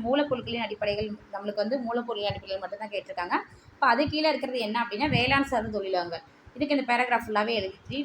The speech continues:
எடுத்துக்காட்டு தாவர எண்ணெய் உற்பத்தி வரல எழுதிக்கிங்க. அடுத்து கனிம வளம் சார்ந்த தொழிற்சாலைகள் தலைப்பு போட்டு இங்க, ஆ, எடுத்துக்காட்டு ஆகும், இது வரல எழுதிக்கலாம். ஓகேவா? அடுத்து வந்து கடல் வளரும் சார்ந்த தொழிலகங்கள் போட்டு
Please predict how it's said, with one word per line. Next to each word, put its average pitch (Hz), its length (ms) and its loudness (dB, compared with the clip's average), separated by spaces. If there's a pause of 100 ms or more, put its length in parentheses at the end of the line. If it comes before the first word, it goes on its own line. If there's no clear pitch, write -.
(100)
எடுத்துக்காட்டு 233 480 0
தாவர 226 280 4 (120)
எண்ணெய் 214 180 -2
உற்பத்தி 208 360 -4
வரல 214 180 -6
எழுதிக்கிங்க. 175 420 -10 (420)
அடுத்து 285 280 2
கனிம 254 260 6
வளம் 277 220 4
சார்ந்த 233 240 0
தொழிற்சாலைகள் 226 480 -2
தலைப்பு 220 260 0
போட்டு 196 240 -2 (520)
இங்க, 262 120 4 (520)
ஆ, 233 40 2 (240)
எடுத்துக்காட்டு 247 480 4
ஆகும், 220 260 -2 (140)
இது 208 160 -2
வரல 208 240 4
எழுதிக்கலாம். 170 460 -2
ஓகேவா? 254 320 4 (440)
அடுத்து 294 320 4
வந்து 240 180 2 (200)
கடல் 254 240 4
வளரும் 262 360 2
சார்ந்த 208 280 2
தொழிலகங்கள் 233 440 -2
போட்டு 214 180 0